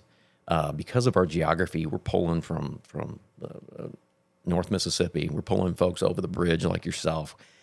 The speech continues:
Um, uh, we're pulling cars from Midtown, downtown, way out east. It is just the most eclectic car show, uh, uh, you're gonna see.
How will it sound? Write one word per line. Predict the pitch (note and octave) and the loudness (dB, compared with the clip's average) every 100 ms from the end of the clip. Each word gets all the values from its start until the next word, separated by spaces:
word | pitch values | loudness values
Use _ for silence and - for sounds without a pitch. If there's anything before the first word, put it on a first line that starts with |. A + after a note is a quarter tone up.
| _ - | _ 2
Um, | G2 F2+ E2 D#2+ | 6 6 4 0
uh, | - F2+ | -2 -2
we're | F2+ G#2+ | -2 0
pulling | G#2+ F#2 | 2 0
cars | F2+ F2 E2 | 2 2 2
from | F#2 E2+ | -4 -2
Midtown, | E2+ F2+ E2+ E2+ E2 | -2 0 0 0 0
downtown, | D2+ D#2+ E2 D#2+ D#2+ D#2+ D2+ - | -2 -2 -2 -2 0 0 -2 0
way | F2 E2+ | 0 2
out | D#2+ E2 | 0 -2
east. | D#2 D#2 - - - _ _ - | -2 -2 -2 -6 -20 _ _ 2
It | G#2 | 4
is | A#2 F#2+ - | 6 4 0
just | G2+ G2 F2+ - | -2 0 -2 -2
the | F2+ | 2
most | G2 - - | 0 0 -14
eclectic | - G#2+ - - | -2 0 0 -10
car | - F#2 F#2 | 0 2 4
show, | - F2 D#2+ D2+ - - _ _ | 4 2 2 0 -4 -12 _ _
uh, | - F2 E2 D#2+ D2+ | 0 2 2 0 -2
uh, | F2+ E2+ F#2+ | -4 -4 0
you're | G2 | 0
gonna | F2+ E2+ | 0 -2
see. | - F2+ D#2+ | 0 -2 -2